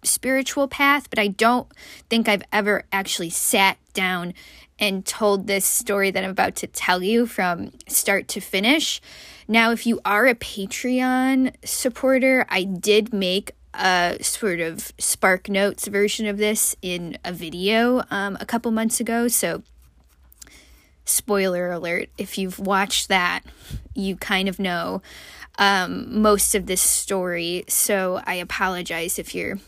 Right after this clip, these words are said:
listening and I'm gonna repeat some of it, but I'll try to make it more interesting. <laughs> Try, I'll try to make it interesting for y'all if you, if you're a Patreon supporter and you've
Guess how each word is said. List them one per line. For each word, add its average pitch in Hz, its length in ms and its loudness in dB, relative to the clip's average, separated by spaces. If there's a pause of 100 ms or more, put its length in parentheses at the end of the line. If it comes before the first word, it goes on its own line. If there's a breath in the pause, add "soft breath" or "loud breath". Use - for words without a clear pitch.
(180)
listening 185 520 -2
and - 300 -6
I'm 185 120 -8
gonna 165 260 -6
repeat - 540 -10
some 165 200 -4
of 160 160 -10
it, 170 180 -6
but - 200 4 (400 loud breath)
I'll 262 100 6
try 302 200 4
to 254 80 -2
make 233 220 2
it - 160 2 (260)
more 208 180 4
interesting. - 720 -2
<laughs> - 60 -8 (1300 loud breath)
Try, - 220 0
I'll 277 100 6
try 359 160 6
to 285 80 0
make 220 240 2
it 185 60 4
interesting 202 480 -2
for 196 160 -2
y'all - 340 -2
if - 240 -6
you, - 160 -4
if 196 240 -4
you're 190 220 -2
a - 40 -4
Patreon 190 540 -6
supporter - 460 -6
and - 240 -8
you've 185 260 -6